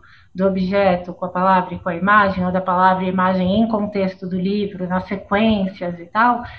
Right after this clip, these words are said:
ele é um livro-álbum, a meu ver, né? Uma outra coisa que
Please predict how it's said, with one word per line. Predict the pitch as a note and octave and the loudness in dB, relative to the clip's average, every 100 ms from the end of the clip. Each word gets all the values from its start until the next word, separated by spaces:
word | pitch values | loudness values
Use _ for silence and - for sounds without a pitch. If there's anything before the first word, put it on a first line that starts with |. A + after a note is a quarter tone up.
| - - G#3+ | -16 -14 -8
ele | A3 A3 | -4 0
é | G3+ G#3+ | 0 2
um | A3+ | 0
livro-álbum, | B3 A#3+ C4+ G#3+ F3 F3 - E3+ E3+ - - | -2 0 4 4 4 0 -6 -6 -10 -14 -6
a | F3 | -2
meu | F#3+ F#3 | 0 0
ver, | F3+ E3+ D3+ | 0 -4 -4
né? | D#3+ D#3+ F3+ F#3+ _ - - _ _ _ - _ _ _ _ _ - | -10 -6 -6 -6 _ -20 -20 _ _ _ -20 _ _ _ _ _ -2
Uma | F#3+ G#3+ | 4 4
outra | B3 A#3+ | 6 4
coisa | A3+ G#3+ G3+ | 2 0 -4
que | - | -6